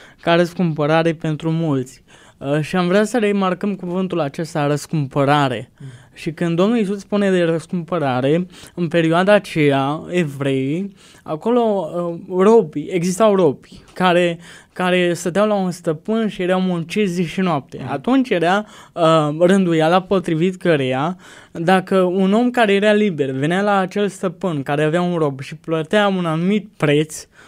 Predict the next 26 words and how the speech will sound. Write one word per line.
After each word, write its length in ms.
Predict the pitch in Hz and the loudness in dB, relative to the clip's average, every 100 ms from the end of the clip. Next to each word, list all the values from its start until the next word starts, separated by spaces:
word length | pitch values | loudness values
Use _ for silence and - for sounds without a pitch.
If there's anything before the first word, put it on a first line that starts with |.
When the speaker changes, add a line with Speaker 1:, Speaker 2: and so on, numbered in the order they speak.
| _ | _
Speaker 1:
putea 440 | - 202 202 240 262 | -2 0 4 4 4
să 200 | 240 226 | 2 0
răscumpere 640 | 202 185 - 240 226 208 202 | 0 -2 -2 0 2 2 4
robul 360 | 220 202 208 | 4 2 0
acela, 440 | 185 180 202 135 - - - - | -2 -2 -4 -4 -6 -18 -20 -20
să-i 260 | - 185 175 | -6 0 4
dea 180 | 196 208 | 4 4
drumul 380 | 190 220 214 196 | 2 0 0 0
să 140 | 214 | -2
nu 80 | 226 | 0
mai 180 | 226 180 | 0 -2
fie 280 | 180 170 | -2 0
rob. 260 | 160 147 123 - - _ _ _ _ 143 - _ - _ _ - | 2 2 -2 -10 -16 _ _ _ _ -20 -20 _ -20 _ _ -16
Și 400 | - 185 175 143 101 160 | -4 -2 0 -4 -8 -4
în 80 | 185 | 0
momentul, 680 | 175 202 240 233 247 208 - 170 - - 180 | 2 2 2 0 -2 -4 -10 -12 -12 -12 -12
uh, 60 | 175 | -8
când 260 | - 170 143 | -4 -4 -4
Hristos 580 | - 151 135 254 262 - | -2 -2 0 0 0 0
a 100 | 147 | -2
venit 440 | 135 160 202 196 _ _ | 0 0 -2 -4 _ _
să 200 | - 151 | -8 -4
moară 380 | 151 170 196 165 | 0 2 2 -2
pentru 280 | 147 139 | -4 -8
păcatele 560 | 131 127 170 175 190 190 | -8 -6 -4 -4 -2 -4
noastre, 400 | 196 165 143 | -4 -8 -10